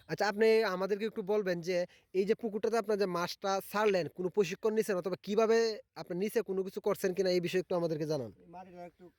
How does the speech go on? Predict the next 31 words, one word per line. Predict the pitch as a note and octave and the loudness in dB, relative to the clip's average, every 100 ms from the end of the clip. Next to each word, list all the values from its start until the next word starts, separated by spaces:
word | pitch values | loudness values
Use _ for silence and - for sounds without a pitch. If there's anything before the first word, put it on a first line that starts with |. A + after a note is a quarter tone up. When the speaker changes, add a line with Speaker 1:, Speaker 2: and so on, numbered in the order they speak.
| _ _ | _ _
Speaker 2:
কোদাল | E3+ F3 | -18 -14
দিয়ে | D#3+ D#3 | -14 -16
কুবাইছি, | E3 D#3+ D3 D#3 | -14 -14 -12 -16
ফেক | D3+ D3+ _ | -18 -18 _
করছি, | C#3+ _ D3 D3+ _ _ _ _ A#2+ | -20 _ -20 -20 _ _ _ _ -20
এই | B2+ B2 - D3 | -20 -18 -18 -16
ইউরিয়া | C#3+ D3 | -14 -14
সার | C#3+ C#3 C3 | -14 -18 -20
দিছি, | A#2+ C3+ C#3+ C#3+ C#3+ - | -20 -20 -18 -18 -18 -10
Speaker 1:
আচ্ছা। | D3+ C#3+ | -6 -6
Speaker 2:
নাইট্রো | A2 B2+ | -8 -14
সার | A#2+ | -20
দিছি, | B2+ - | -20 -20
লাল | C3 B2+ B2+ | -20 -20 -20
সার | B2 | -20
দিছি, | A#2 C3 - B2+ | -20 -20 -20 -20
গোবর | C3 A#2+ A#2+ | -20 -20 -20
দিছি, | A3+ A#3+ C3 C3+ _ _ _ _ _ | -20 -20 -20 -20 _ _ _ _ _
কোল | D3 C#3 | -14 -14
দিছি, | C3+ C#3 _ C3+ C#3+ D3+ _ _ _ | -14 -18 _ -18 -18 -20 _ _ _
দিয়ে | A#2+ C#3 | -16 -14
মাটি | C#3 C3 B2 - | -14 -16 -18 -20
পচাইছি, | C3 C3 - C3 | -20 -20 -20 -20
পানি | B2+ B2 | -20 -20
দিয়া | A2 A#2+ B2+ _ _ _ _ _ | -20 -20 -20 _ _ _ _ _
নাড়াচাড়া | B2+ C3 C3+ B2+ | -20 -18 -18 -20
করছি। | A#2 - A#2 A#2 _ - | -20 -20 -20 -20 _ -14
Speaker 1:
আচ্ছা, | C#3 C3+ | -8 -4
আচ্ছা। | C#3 C3 G#2 - _ _ _ _ | -4 -6 -10 -16 _ _ _ _
Speaker 2:
এইগুলা | A#2+ A#2+ B2 B2 | -20 -20 -20 -20
করছি। | A#2+ A2 _ | -20 _ _